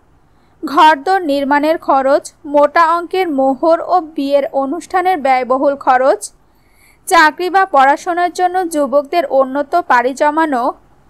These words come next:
সামাজিক ও সাম্প্রদায়িক অসমন্বয়তা।" ফাতেমা ফায়াসি বলেন, "এমন একটা সংকটময় পরিস্থিতিতে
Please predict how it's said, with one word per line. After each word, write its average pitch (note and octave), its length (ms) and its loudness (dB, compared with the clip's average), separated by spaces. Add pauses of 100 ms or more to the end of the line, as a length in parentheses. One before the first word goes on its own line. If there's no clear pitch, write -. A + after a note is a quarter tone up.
(300)
সামাজিক E4 720 0
ও F#4+ 140 0
সাম্প্রদায়িক D#4+ 840 -2
অসমন্বয়তা।" B3 1000 -2 (840)
ফাতেমা D#4+ 540 2
ফায়াসি F4+ 460 0
বলেন, D4+ 400 -2 (100)
"এমন C4+ 400 0
একটা E4+ 380 -2
সংকটময় E4 720 -2
পরিস্থিতিতে C#4+ 960 0